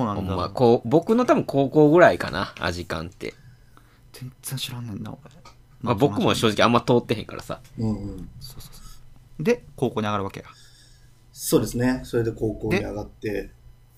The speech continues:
Speaker 1: 三曲目が？
Speaker 3: 三曲目が、えーと、また毛色変わって、ビートルズのドライブ・マイ・カー。
Speaker 1: 最高。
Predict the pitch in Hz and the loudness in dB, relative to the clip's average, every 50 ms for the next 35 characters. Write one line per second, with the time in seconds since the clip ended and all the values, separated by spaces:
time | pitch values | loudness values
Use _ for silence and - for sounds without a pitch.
0 | _ _ - - _ - - - 123 120 117 123 - 120 113 104 113 156 - - | _ _ -20 -20 _ -16 -8 -6 -6 -4 -4 -4 -4 -4 -2 0 0 0 0 -2
1 | - - - - - - - - - - - _ _ - - 156 156 165 170 - | -10 -20 -20 -20 -20 -20 -20 -20 -20 -20 -20 _ _ -14 -8 -6 -4 -4 -4 -4
2 | 175 175 - 180 185 180 170 - 135 135 131 123 110 110 - - - - - - | -6 -6 -6 -6 -6 -6 -4 -4 -2 0 0 0 0 -2 -4 -8 -16 -18 -20 -20
3 | - - 113 104 101 101 98 95 98 98 98 98 98 98 - - - 107 - - | -12 -6 -4 -2 0 0 0 -2 -2 -2 -4 -4 -4 -4 -6 -8 -10 -12 -14 -16
4 | - - - _ - - - - - - 139 135 127 127 127 156 151 147 131 147 | -20 -20 -20 _ -10 -8 -8 -8 -8 -6 -4 -4 -4 -2 4 6 6 6 6 4
5 | 139 127 123 - - 131 120 120 165 185 175 170 - 131 113 113 113 120 131 147 | 0 0 -2 0 0 0 2 2 2 0 0 0 2 2 2 2 2 4 4 4
6 | 127 - 107 110 117 120 127 127 123 123 120 120 117 120 - 120 101 95 92 - | 4 2 2 4 6 8 8 8 8 8 6 6 4 4 2 0 0 0 -2 -6
7 | - - - - - - 135 131 135 139 139 - - 151 139 143 | -10 -16 -16 -10 -2 4 4 6 6 4 2 2 4 4 4 4